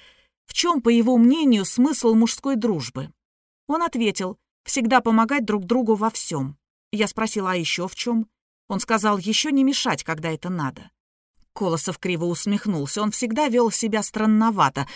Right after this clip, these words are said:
когда Катя упоминала о своём драгоценном В А. «Да ну, молодой он у тебя ещё супруг-то»,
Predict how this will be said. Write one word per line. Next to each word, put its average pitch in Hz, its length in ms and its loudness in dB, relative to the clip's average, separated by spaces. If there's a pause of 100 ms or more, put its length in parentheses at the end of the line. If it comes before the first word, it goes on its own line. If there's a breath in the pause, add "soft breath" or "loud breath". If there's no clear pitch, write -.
(120)
когда 180 300 0
Катя 233 280 0
упоминала 180 580 0
о 165 40 2
своём 170 420 -2
драгоценном 165 720 -2
В 156 300 -4
А. 127 240 -4 (300)
«Да 220 320 -4
ну, 403 360 -12
молодой 226 720 0
он 143 120 0
у 147 60 -4
тебя 135 260 -4
ещё 127 260 -2
супруг-то», - 680 -2